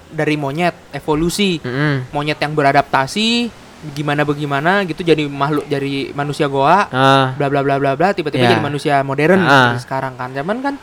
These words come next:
Speaker 1: kalau yang dimaksud evolusi di agamanya kan itu dari
Speaker 2: Dari bi-,
Speaker 1: tanah.
Speaker 2: ditiup, ah.
Speaker 1: Ah, kan? Kan itu di Al-Quran juga ada.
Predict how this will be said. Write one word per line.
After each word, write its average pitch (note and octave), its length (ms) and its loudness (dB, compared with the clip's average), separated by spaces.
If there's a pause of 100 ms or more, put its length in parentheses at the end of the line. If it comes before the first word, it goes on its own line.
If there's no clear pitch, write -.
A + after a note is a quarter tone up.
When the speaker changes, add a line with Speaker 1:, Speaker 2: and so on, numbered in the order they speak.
(280)
Speaker 1:
kalau F#3+ 200 6
yang G3+ 120 2
dimaksud F#3 360 -2
evolusi F3+ 540 0
di F3 180 -4 (100)
agamanya D3+ 540 -2
kan C#4 140 0
itu F3+ 320 0 (400)
dari C3+ 260 2
Speaker 2:
Dari - 20 0
bi-, B2 120 2
Speaker 1:
tanah. E3 400 2
Speaker 2:
ditiup, B2+ 360 0
ah. A#2+ 440 -2
Speaker 1:
Ah, C#3 260 -4
kan? F3 300 -4 (260)
Kan C#4+ 140 -2
itu F#4 160 0
di F#4 80 6
Al-Quran F#4+ 360 2
juga F#4+ 220 0
ada. F3+ 200 -4